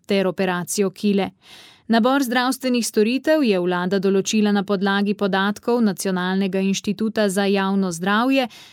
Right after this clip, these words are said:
na predlog nabora, ki ga je pripravil Zavod za zdravstveno zavarovanje Slovenije. Na Švedskem poteka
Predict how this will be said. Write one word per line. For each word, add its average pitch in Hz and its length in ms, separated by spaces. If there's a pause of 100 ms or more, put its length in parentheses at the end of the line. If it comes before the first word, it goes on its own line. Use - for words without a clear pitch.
(140)
na 214 240
predlog 214 580
nabora, 247 640 (160)
ki 208 160
ga 180 160
je 175 120
pripravil 208 680 (100)
Zavod 208 500
za 185 140
zdravstveno 208 600
zavarovanje 185 760
Slovenije. 165 760 (1900)
Na 254 140
Švedskem 285 560
poteka 202 560